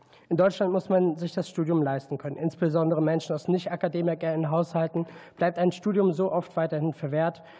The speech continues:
Natürlich muss nicht jeder Mensch nach der Schule studieren gehen, aber es sollte doch jeder die Möglichkeit darauf haben. Insbesondere in Zeiten des Fachkräftemangels ist es einfach nicht nachvollziehbar, dass an Investitionen in die Bildung, an Fachkräften,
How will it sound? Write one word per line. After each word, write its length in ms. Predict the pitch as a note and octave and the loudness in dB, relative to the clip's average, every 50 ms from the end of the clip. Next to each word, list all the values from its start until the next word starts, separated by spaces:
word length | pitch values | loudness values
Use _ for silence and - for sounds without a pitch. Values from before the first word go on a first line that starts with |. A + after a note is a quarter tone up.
| - _ - | -14 _ -4
Natürlich 360 | E3 D3 - G#3 G3 F#3 - | -4 -2 0 0 0 0 2
muss 240 | G#3 G#3 G#3+ G#3 - | 2 2 4 2 0
nicht 160 | G#3+ - - | -2 0 0
jeder 200 | F#3+ F3+ F3+ E3+ | 0 2 2 2
Mensch 260 | E3+ E3+ E3+ E3+ - | 2 2 0 0 0
nach 180 | - E3 D#3+ D#3 | -2 -2 -2 -2
der 180 | - - E3 | -2 -4 -4
Schule 300 | D3+ - - E3+ D3+ D3+ | -4 -2 -2 -2 -2 -2
studieren 500 | D3 - - E3 C#3 C3+ F3 F#3+ F#3+ F#3+ | -4 -4 -6 -6 -2 0 2 4 4 2
gehen, 220 | E3 F3 E3+ E3+ E3+ - - - - | 2 0 -2 -4 -4 -6 -12 -14 -6
aber 140 | - D#3 E3+ | -2 0 0
es 100 | E3+ - | 2 2
sollte 240 | F3+ F3 D#3+ D#3+ D3+ | 2 0 2 0 -4
doch 140 | E3+ D#3 - | -4 -6 -4
jeder 260 | - D3+ C#3+ D#3 C#3+ | -6 -4 -4 -4 -4
die 100 | C#3+ C#3+ | -4 -4
Möglichkeit 520 | D3+ D3 C#3 D3 C#3 - - C#3+ C3 A#2+ | -4 -4 -4 -6 -10 -10 -8 -8 -6 -6
darauf 280 | C3 A#2+ B2 B2+ - - | -6 -6 -6 -8 -8 -8
haben. 280 | C#3 C3 B2+ C3 D#3 - - _ _ _ _ _ _ _ _ _ _ | -8 -6 -6 -8 -10 -12 -16 _ _ _ _ _ _ _ _ _ _
Insbesondere 560 | - F#3 F#3+ - - G3+ F3 G3+ G#3 G3+ F#3+ G3 | 0 0 0 2 2 4 4 4 4 4 4 2
in 80 | F#3+ | 0
Zeiten 280 | F#3 - F#3 F3 F3+ F#3 | 0 0 -2 -2 -2 -4
des 100 | E3+ - | -4 -2
Fachkräftemangels 840 | - A3 - - - F#3 E3 - E3+ D3+ D3+ D3+ D3+ D#3 D#3 - - - - - - - | -2 -2 -2 -2 -4 -4 -2 -2 0 0 0 0 0 0 -2 -4 -10 -18 -20 -20 -10 -8
ist 120 | F3+ D#3+ | -8 -6
es 100 | D#3 - | -4 -2
einfach 300 | D#3 D#3+ E3 D#3+ E3 - | 0 0 0 0 0 0
nicht 180 | F3+ D#3 - - | -2 -2 0 0
nachvollziehbar, 640 | D3+ D#3+ E3 - - F#3 - - G#3 F#3 F3+ F3+ | 0 0 0 0 -2 -4 -2 -2 0 0 2 2
dass 180 | D#3+ F3 - - | 0 -2 -2 -4
an 100 | E3+ D#3+ | -4 -2
Investitionen 720 | - E3 D#3 E3 D3+ - - C3+ - - E3 D#3+ E3 E3 D#3+ - - - - _ _ _ _ _ _ _ | -2 -2 -2 -2 -4 -4 -8 -8 -4 -2 0 0 0 0 -4 -8 -16 -20 -20 _ _ _ _ _ _ _
in 120 | D#3 E3 | 0 0
die 80 | D#3+ D3 | 0 2
Bildung, 500 | B2+ D3 D#3+ F#3 F#3+ F#3+ F#3 F3+ F3+ F3+ - - - - | 0 2 2 2 4 4 2 2 0 -2 -6 -14 -6 -2
an 140 | - E3 E3 | 0 0 2
Fachkräften, 800 | - F#3+ F3 - - - - D3+ C#3 - - - D3 C#3 D3+ | 2 0 -2 -2 -6 -8 -8 -8 -8 -10 -8 -6 -6 -6 -6